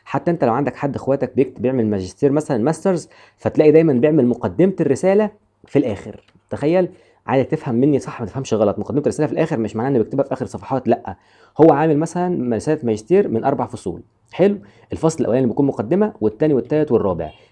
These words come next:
بيكتب التاني والتالت والرابع الاول ويخلصهم ويظبطهم وبعدين يروح كاتب بعد كده يصيغ الفصل الاولاني الاول.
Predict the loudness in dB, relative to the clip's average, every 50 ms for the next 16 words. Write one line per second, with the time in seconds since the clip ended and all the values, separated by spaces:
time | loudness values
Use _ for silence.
0 | _ 2 4 4 4 4 2 0 0 0 0 0 2 2 2 0 0 0 2 2
1 | 2 4 2 2 4 4 2 2 2 0 2 2 2 0 0 -2 -2 -2 -2 -2
2 | -2 -2 -2 -2 -2 -2 -2 0 2 2 2 2 2 2 0 0 -2 -4 -12 _
3 | _ _ _ _ _ -4 -4 -2 -2 0 2 2 0 0 -2 -6 -6 -4 -2 -2
4 | -2 -2 0 0 0 0 0 0 0 0 0 2 2 2 2 0 -2 -4 -8 -6
5 | -4 -2 0 2 0 0 0 -4 -6 -8 -10